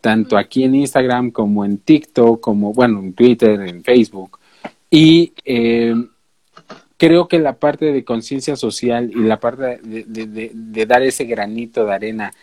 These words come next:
Speaker 1: de amor hacia el prójimo que no se conoce y que le puedes cambiar la vida, es
Speaker 2: Ujú.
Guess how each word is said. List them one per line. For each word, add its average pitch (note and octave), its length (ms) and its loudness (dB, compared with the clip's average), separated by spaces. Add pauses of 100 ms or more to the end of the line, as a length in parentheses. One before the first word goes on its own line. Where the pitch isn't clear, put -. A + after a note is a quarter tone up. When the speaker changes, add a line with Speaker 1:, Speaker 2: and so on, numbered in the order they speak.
(380)
Speaker 1:
de A2+ 160 4
amor A#2 600 2
hacia F#2+ 420 -6
el F#2 140 -8
prójimo A#2 640 2
que F#2+ 100 -6
no G2+ 160 -2
se - 200 2
conoce G#2 520 -2
y F2+ 180 0
que F2+ 600 0
le F#2+ 140 0
puedes A#2+ 220 4
cambiar G2+ 280 0
la F#2+ 100 4
vida, G#2 320 0 (520)
es - 200 -2
Speaker 2:
Ujú. - 100 -18